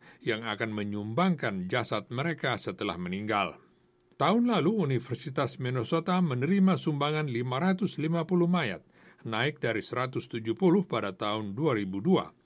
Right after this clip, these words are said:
Dan Universitas Buffalo tahun lalu mendapat sumbangan enam ratus mayat, atau dua kali lipat dari jumlah dalam sepuluh tahun terakhir.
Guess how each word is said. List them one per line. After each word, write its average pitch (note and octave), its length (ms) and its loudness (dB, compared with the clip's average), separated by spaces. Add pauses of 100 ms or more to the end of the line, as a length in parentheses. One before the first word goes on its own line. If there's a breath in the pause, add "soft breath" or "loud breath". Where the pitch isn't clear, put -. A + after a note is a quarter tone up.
(200)
Dan A#2+ 320 -2
Universitas A2 880 -4
Buffalo A#2+ 560 0
tahun G2+ 320 -4
lalu B2 320 0
mendapat G#2 320 -6
sumbangan D3+ 560 -2 (320 loud breath)
enam G#3 320 4
ratus B2 400 -2
mayat, F#2+ 320 -4 (320 soft breath)
atau F3+ 320 -2
dua E3+ 240 0
kali D#3+ 400 2
lipat E3+ 320 -2
dari G2+ 240 -2
jumlah C3 480 -2
dalam G2 320 -2
sepuluh F3+ 560 0
tahun F#2+ 320 -2
terakhir. F#2+ 560 -2